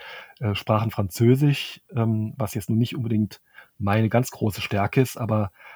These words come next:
auch das wird noch mal, ähm, erschwert dadurch, dass, äh, das Französisch durch sehr, sehr viele kreolische Brocken ergänzt wurde. Ähm, aber nichtsdestotrotz, wo ein Wille, da ein Weg. Und, ähm, so habe ich halt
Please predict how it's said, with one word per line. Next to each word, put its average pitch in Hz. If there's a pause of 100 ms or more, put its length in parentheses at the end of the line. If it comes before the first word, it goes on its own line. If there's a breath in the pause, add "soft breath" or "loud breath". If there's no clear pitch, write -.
(140)
auch 113
das -
wird -
noch 110
mal, 117
ähm, 110
erschwert 110
dadurch, 113 (500 loud breath)
dass, 107
äh, 107
das - (200)
Französisch 117
durch 113
sehr, 113
sehr 110
viele 110
kreolische 110
Brocken -
ergänzt 107
wurde. 139 (680 loud breath)
Ähm, 110
aber 143
nichtsdestotrotz, 196
wo 143
ein 123
Wille, 151
da 127
ein 90
Weg. 143 (420 loud breath)
Und, 123
ähm, 120
so 127
habe 135
ich -
halt 120